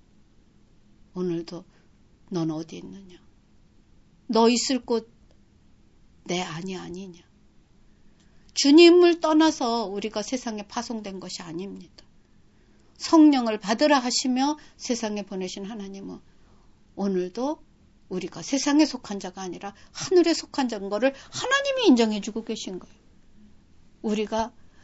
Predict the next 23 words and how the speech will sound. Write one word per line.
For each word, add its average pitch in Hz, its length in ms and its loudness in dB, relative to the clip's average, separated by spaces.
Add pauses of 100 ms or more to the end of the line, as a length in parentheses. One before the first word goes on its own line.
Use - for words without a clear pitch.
하늘에 349 420 6
속한 285 380 0
자의 208 320 -2
형체의 262 640 -2 (720)
그 330 260 6
몸을 254 640 6 (520)
내 185 180 -2
안에 170 280 -2
갖고 - 380 -14
있다는 170 500 -16
것. - 120 -20 (720)
그것이 202 380 -4
오늘 185 420 -4 (400)
우리의 196 540 -4 (320)
부활절을 196 560 0
맞는 180 500 -6 (180)
하나님 196 460 -4
앞에서의 185 560 -12
고백이 226 440 -6
되고 - 340 -18 (400)
그것이 302 440 4
은혜가 277 540 8
되고 180 360 -12